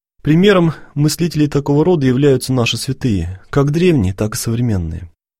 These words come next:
Всем им абсолютно неинтересно государство и то, что принадлежит кесарю.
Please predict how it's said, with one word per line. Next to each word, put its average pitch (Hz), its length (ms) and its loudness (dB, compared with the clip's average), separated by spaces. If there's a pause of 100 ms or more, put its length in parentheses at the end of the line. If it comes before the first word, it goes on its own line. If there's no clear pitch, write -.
(400)
Всем 233 320 0
им 185 260 -2
абсолютно 160 540 -2
неинтересно 143 680 0
государство 127 680 -2
и 127 160 -6
то, 170 320 -2
что - 260 -4
принадлежит 123 560 -2
кесарю. - 560 -6